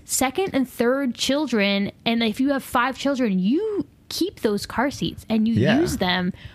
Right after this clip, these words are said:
Speaker 2: Yeah.
Speaker 1: over and over again. So in theory, they are still safe. So, like, what is the stigma? What's going on here?
Speaker 2: Yep. So I think there's, there's two points to that. The first one being the,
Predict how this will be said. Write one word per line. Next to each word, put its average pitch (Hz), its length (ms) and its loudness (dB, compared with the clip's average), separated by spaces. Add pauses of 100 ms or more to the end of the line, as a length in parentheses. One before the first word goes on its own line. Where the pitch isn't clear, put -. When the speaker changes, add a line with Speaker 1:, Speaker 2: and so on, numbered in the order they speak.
(120)
Speaker 2:
Yeah. - 80 2
Speaker 1:
over 247 240 4
and - 100 -4
over 240 220 0
again. 160 220 -2
So - 120 0
in 247 140 2
theory, 370 420 0
they 247 140 2
are 240 80 2
still 233 220 -2
safe. - 500 -2
So, 247 140 0
like, 226 120 0
what 277 360 0
is 302 140 -2
the 247 100 0
stigma? 196 720 0 (340)
What's 233 260 0
going 196 240 0
on 160 140 0
here? 90 100 0
Speaker 2:
Yep. 82 220 0 (100)
So 113 200 -2
I 110 100 4
think 127 240 0
there's, 104 640 2
there's 98 280 0
two 107 240 2
points 87 680 -2 (520)
to 90 260 2
that. 78 420 0 (1200)
The 98 60 0
first 113 380 0
one 92 220 2
being 92 560 0 (360)
the, 87 680 0